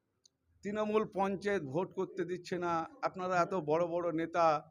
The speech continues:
দেশের উন-, বীরভূম জেলার উন্নয়ন শেষ করে দিলেন, আর উন্নয়ন নেই, সব উন্নয়ন হয়ে গেছে। তা আমাদের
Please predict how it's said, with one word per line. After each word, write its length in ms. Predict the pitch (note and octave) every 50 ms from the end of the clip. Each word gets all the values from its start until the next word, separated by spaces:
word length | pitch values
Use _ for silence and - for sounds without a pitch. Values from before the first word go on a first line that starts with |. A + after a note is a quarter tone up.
| _ _ - - - _ _ _ _ B2
দেশের 320 | E3+ F#3 F3+ - G#3 F#3+ F#3+
উন-, 320 | - F3+ F3+ F3 F#3 F3
বীরভূম 460 | C#3+ D#3+ G3 F#3 F3+ F3+ G3+ G3 F#3+
জেলার 300 | F3+ G3 F#3+ G3 F#3+ F3+ F#3 -
উন্নয়ন 500 | F#3 F3+ F#3 F#3 F#3 F#3 F#3+ F#3+ F#3+ F3+
শেষ 320 | D3+ - - F#3+ G3 - -
করে 200 | - G3 F#3 F#3
দিলেন, 200 | F3+ F3+ F#3+ G3
আর 240 | F#3+ D#3 D#3 F3 F#3+
উন্নয়ন 500 | G3 F#3 F#3 F3+ F#3 F#3+ G3 G3+ G3+ G3
নেই, 280 | F#3 F#3+ G3+ G#3+ A3+ F#3+
সব 220 | - - F#3+ G3+ F3
উন্নয়ন 420 | F3+ F#3+ F#3+ F#3+ F#3+ G3 F#3+ F#3
হয়ে 260 | D#3+ D3+ E3+ F3+ F3+ F3
গেছে। 300 | F#3 F3+ F3+ - F#3 E3+ D#3 D3+ - - - - _ _ _ _ _ _ _ _ _ _ _ _
তা 80 | G3+ - -
আমাদের 500 | - E3+ F#3 G3+ G#3 G#3+ G#3+ A3 A3+ A3+